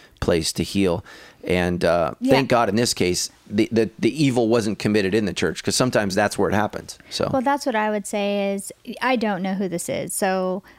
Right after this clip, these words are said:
Speaker 2: I can't speak to all of those details that you obviously know about. But, you know, in grief, in our emotion, and Matt and I have seen this firsthand recently, um,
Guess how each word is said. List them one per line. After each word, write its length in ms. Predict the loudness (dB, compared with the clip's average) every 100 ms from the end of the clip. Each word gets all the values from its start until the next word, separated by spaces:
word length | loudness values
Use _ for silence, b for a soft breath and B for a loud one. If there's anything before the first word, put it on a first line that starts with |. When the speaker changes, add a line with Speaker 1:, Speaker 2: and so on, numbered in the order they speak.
| _
Speaker 2:
I 100 | -4
can't 260 | -2 -4 -4
speak 280 | -6 -6 -4
to 280 | -4 -2 -2
all 140 | -4
of 120 | -4
those 220 | -4 -4
details 520 | -4 -6 -4 -6 -8 -8
that 320 | -8 -8 -10 _
you 180 | -6 -4
obviously 380 | -4 -6 -4 -4
know 180 | -4 -4
about. 400 | -4 -6 -6 -10 B B B _
But, 480 | 0 2 0 -2 -8 -14 _ _ _ _ _ _ _ _ _ _ _
you 200 | 2 2
know, 120 | 2 0
in 300 | 2 4 2
grief, 680 | 2 0 0 -2 -4 -18 -6
in 160 | 0 0
our 140 | 2
emotion, 960 | 0 0 0 0 -2 -2 -2 -4 -4 -8 B -4
and 140 | 0
Matt 180 | 2 0
and 80 | 0
I 40 |
have 160 | 0 0
seen 200 | -2 -2
this 180 | -2 -4
firsthand 1040 | -4 -4 -4 -2 0 0 0 -2 -4 -8 -16
recently, 840 | -4 0 0 -2 -4 -2 0 0 0 B B B B -4
um, 540 | -2 0 -2 -6 -8